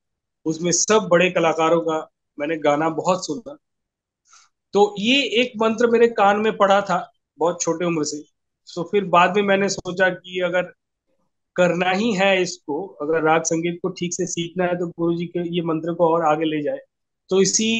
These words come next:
इसी को नजर में रखते हुए मैंने गया, अ, मेरे, अ, गाने के जो गुरुजी है पंडित कुमार प्रसाद मुखर्जी, और उनके गुजर जाने के बाद, अ, अप्पा जी के पास।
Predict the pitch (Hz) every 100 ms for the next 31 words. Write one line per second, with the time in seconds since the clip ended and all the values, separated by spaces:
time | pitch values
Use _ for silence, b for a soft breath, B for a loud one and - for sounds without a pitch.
0 | 226 180 214 214 220 214 202 180 180 185
1 | 196 196 185 196 202 190 175 175 165 160
2 | 165 - _ _ _ 151 147 143 139 139
3 | 135 147 147 147 _ _ _ - 143 131
4 | 147 151 156 160 147 147 147 147 143 139
5 | 135 139 - 139 135 135 143 131 135 131
6 | 139 135 _ _ _ _ 143 151 156 165
7 | 156 156 156 147 147 147 151 147 143 131
8 | 135 135 127 - - 143 143 139 135 110
9 | - -